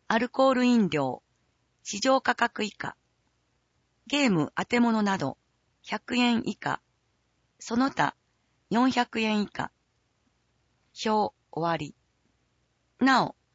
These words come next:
表の金額を超える場合は、主催者で審査するので、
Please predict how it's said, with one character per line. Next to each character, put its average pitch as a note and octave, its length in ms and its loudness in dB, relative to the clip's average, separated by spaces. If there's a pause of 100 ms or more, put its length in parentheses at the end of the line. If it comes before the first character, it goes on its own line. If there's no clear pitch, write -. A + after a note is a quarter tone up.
(160)
表 C#4+ 180 4
の C#4 120 4
金 C4 260 0
額 B3+ 280 0
を A3+ 140 -2
超 A#3+ 120 -2
え B3 80 0
る A#3+ 100 -2
場 A3+ 180 0
合 A3 180 0
は、 G3+ 240 -2 (340)
主 - 140 -6
催 C4 260 0
者 F#3+ 140 -4
で G3+ 120 -2
審 B3 240 0
査 F3+ 140 -6
す D#3+ 140 -8
る D#3+ 100 -2
の D3 120 0
で、 C3 200 -6